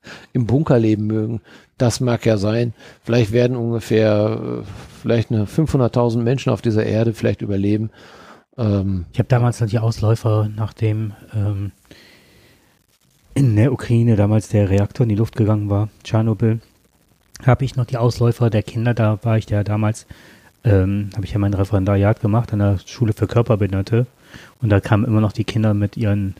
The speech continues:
Speaker 2: schwersten, äh, Verstümmelungen und Ausfallerscheinungen aufgrund der Radioaktivität.
Speaker 1: Mhm.
Speaker 2: Und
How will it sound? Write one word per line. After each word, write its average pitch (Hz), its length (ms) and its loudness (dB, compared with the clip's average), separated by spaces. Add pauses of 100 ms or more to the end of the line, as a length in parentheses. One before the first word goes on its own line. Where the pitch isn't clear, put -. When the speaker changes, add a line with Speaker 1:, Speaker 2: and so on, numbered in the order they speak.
Speaker 2:
schwersten, 107 800 0 (800)
äh, 104 280 4 (460)
Verstümmelungen 110 840 2
und 95 500 -6 (340)
Ausfallerscheinungen 107 880 2
aufgrund 101 520 -4 (340)
der 110 160 0
Radioaktivität. 98 880 0 (480)
Speaker 1:
Mhm. 98 80 -4
Speaker 2:
Und 87 240 -2